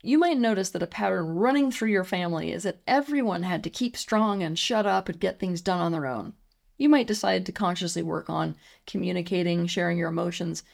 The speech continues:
and on learning to fully resource other people by getting them to do things with you. When you are healing ancestral patterns, you need to come up with practical ways that you are going to change the pattern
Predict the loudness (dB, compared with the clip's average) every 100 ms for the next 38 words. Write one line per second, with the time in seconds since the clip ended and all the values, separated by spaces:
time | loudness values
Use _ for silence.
0 | -20 -4 0 2 4 4 4 -2 -4 -2
1 | -2 0 0 0 -2 -4 -4 -4 -4 -4
2 | -4 -2 -2 -2 -2 0 -2 -2 -4 -4
3 | -4 -6 -4 -4 -4 -6 -10 -16 _ _
4 | _ _ _ _ _ _ -2 0 4 2
5 | 2 2 4 2 0 -2 -2 -4 -6 -4
6 | 0 0 0 -4 -6 -16 -18 0 2 2
7 | 0 2 2 0 -8 _ -6 -2 -2 -2
8 | -4 -4 -4 -6 -6 -8 -10 _ _ _
9 | -8 -4 0 0 2 0 -2 -6 -4 0
10 | 0 0 -2 -6 -4 -4 -4 -6 -10